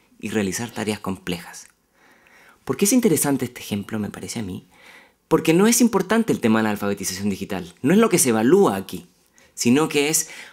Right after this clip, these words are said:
cómo este personaje es capaz de aplicar su background, su contexto,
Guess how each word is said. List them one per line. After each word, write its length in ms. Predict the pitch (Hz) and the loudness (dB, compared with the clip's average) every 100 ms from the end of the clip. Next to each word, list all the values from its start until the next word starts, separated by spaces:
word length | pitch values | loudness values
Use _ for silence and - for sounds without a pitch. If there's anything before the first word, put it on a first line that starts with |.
| _ - | _ 2
cómo 300 | 214 240 254 | 4 6 2
este 340 | 233 - 160 | 0 -4 -2
personaje 800 | 127 104 117 147 170 170 104 120 _ _ | 0 0 2 2 0 -4 -8 -8 _ _
es 80 | - | -14
capaz 540 | - 135 127 - - _ | -8 -2 -2 -2 -6 _
de 180 | 110 107 | -4 -4
aplicar 420 | 95 104 110 95 - - _ - | -2 -4 -4 -6 -12 -20 _ -12
su 300 | - 101 87 | -8 -6 -2
background, 640 | 165 170 120 98 113 170 - _ _ _ _ _ _ _ _ - | -2 0 0 0 -2 -6 -16 _ _ _ _ _ _ _ _ 0
su 220 | - 170 | 2 4
contexto, 800 | 190 175 175 120 - 160 196 | 2 0 0 -2 -2 -4 -4